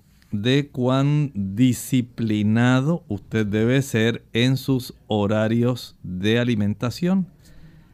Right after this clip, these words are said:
El ser disciplinado en ese aspecto, en horarios regulares,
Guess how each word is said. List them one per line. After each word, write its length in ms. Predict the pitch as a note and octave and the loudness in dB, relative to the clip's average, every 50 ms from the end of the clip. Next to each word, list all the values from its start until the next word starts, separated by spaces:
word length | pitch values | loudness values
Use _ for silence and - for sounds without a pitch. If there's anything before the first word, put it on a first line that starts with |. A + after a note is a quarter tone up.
| - - | -16 -8
El 240 | - A2 G#2+ G2+ G2 | -4 -2 0 0 -2
ser 540 | F#2+ - - C3+ C3+ C#3+ D3+ D#3 D#3 D#3 C#3 | -4 -2 0 2 4 4 4 4 2 2 2
disciplinado 920 | C3+ C3+ A#2 B2+ C#3+ C#3+ C#3+ D3 D3 C#3 C#3 C3 B2+ B2 B2 B2+ C#3 C#3 | 2 0 2 0 0 -2 0 0 0 2 2 2 2 2 2 2 0 0
en 140 | G#2+ G2 G2+ | 0 0 0
ese 220 | G#2 G2+ - B2+ A#2+ | -2 -2 -2 -2 -4
aspecto, 560 | A#2 - - - G#2+ G2+ F#2 - - B2+ B2 | -4 -4 -6 -6 -4 -4 -4 -6 -4 -2 -2
en 100 | A2+ G2+ | -2 0
horarios 600 | G2+ G2 G2 G#2 A2+ A#2+ B2+ C3+ C3 B2 - - - | 0 -2 0 0 0 2 2 2 0 -2 -4 -10 -8
regulares, 1400 | G#2+ A2+ A2+ A#2+ A#2+ B2+ C3+ C#3 C3+ B2 B2+ C3 C3 B2+ C3 C#3+ D3+ D3 C#3 B2 G2+ F2+ - - - - | -6 -4 -2 2 2 4 4 2 2 0 0 0 2 2 2 2 2 2 0 -2 -4 -8 -10 -14 -20 -20